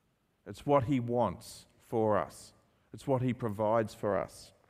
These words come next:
So that is a real gift that we need to just consider. So this morning, a couple of things I want to look at. So leading in your family has two clear layers. So there's the layer of leading in your,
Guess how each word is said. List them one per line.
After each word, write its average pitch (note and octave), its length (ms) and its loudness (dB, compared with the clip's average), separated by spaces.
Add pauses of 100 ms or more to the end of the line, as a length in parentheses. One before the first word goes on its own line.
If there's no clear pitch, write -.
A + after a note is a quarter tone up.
(960)
So G#2+ 240 4
that C3 160 6
is C3+ 200 0
a B2 60 4
real A#2 280 6
gift G#2 320 2
that F#2 120 0
we G#2 80 0
need G#2+ 240 -2
to G2+ 180 0
just G2 240 -6
consider. F#2 420 -4 (320)
So F3+ 220 6
this D3+ 200 0
morning, F3+ 320 6
a - 40 -10
couple F#3 220 6
of F3 80 4
things E3 240 2
I E3 40 4
want D#3 200 4
to - 20 2
look D3+ 140 4
at. - 300 4
So D#3 160 8
leading G3 420 6
in G3+ 140 2
your F3+ 160 6
family C#3+ 560 4
has C3+ 260 4
two D#3+ 260 4
clear C#3 300 2
layers. A#2 560 4 (540)
So D#3 160 8
there's D3+ 200 8
the D3 120 4
layer F#3 420 8
of D3 220 6
leading E3 420 6
in D3+ 240 0
your, C#3 440 8